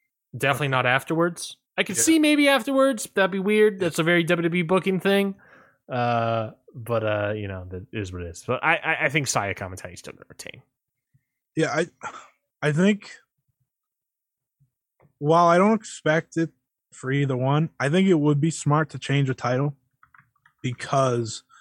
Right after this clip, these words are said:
Speaker 2: you don't wanna fall into the trap of going into the five star with the same champions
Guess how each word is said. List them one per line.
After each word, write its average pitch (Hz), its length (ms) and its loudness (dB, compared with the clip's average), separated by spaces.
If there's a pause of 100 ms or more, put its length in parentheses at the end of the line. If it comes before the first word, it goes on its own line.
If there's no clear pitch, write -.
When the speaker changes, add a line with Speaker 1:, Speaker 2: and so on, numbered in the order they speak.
(280)
Speaker 2:
you 156 140 2
don't 202 340 4
wanna 202 240 6
fall 165 640 0
into 151 440 -6
the 131 120 -4
trap 123 560 -4 (1000)
of 120 480 -2 (1400)
going 160 420 2
into 160 220 0
the 151 120 2
five 139 480 2
star 151 560 2 (460)
with 120 160 -10
the 123 80 -10
same 143 320 0
champions 147 880 -2